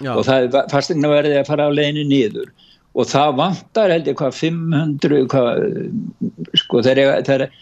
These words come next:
Speaker 2: þeir ha-, get ekki greitt, stærstu fasteignafélögin get ekki greitt fimm hundruð milljarða sænska
Speaker 1: Já,
Speaker 2: krónu
Speaker 1: get ekki
Speaker 2: lán sem er að
Speaker 1: staðið í
Speaker 2: gjald-
Speaker 1: skilum við lán sín vegna þess að vextirnir hækka, já, já.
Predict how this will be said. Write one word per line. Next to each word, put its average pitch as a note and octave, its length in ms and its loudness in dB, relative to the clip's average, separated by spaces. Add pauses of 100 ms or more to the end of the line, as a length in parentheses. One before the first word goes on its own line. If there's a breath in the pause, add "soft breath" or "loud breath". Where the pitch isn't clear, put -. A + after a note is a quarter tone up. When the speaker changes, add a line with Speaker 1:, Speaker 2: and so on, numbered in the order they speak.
(280 soft breath)
Speaker 2:
þeir C3 200 0
ha-, C3+ 240 2
get G3 340 0
ekki D#3 220 -6
greitt, - 560 -2 (180)
stærstu E3 640 -2
fasteignafélögin D3 720 -2
get D#3 160 0
ekki D3 240 0
greitt D3+ 320 0
fimm F#3 260 0
hundruð D#3 300 0
milljarða D3 560 2 (480 soft breath)
sænska D3+ 400 2
Speaker 1:
Já, D3+ 60 -2
Speaker 2:
krónu D3 180 4
Speaker 1:
get C3+ 80 4
ekki C3 80 4
Speaker 2:
lán F3+ 160 2
sem G#3+ 160 4
er - 0 -
að G#3+ 80 8
Speaker 1:
staðið G#3 160 4
í F#3+ 80 4
Speaker 2:
gjald- E3+ 160 2
Speaker 1:
skilum F3+ 400 0
við D#3+ 100 0
lán D#3 300 0
sín D#3+ 320 -6
vegna D#3+ 320 -4
þess C#3+ 240 -4
að D3 80 -4
vextirnir D3+ 480 -6
hækka, A#2+ 400 -8
já, D#3+ 220 -8
já. A2 140 -8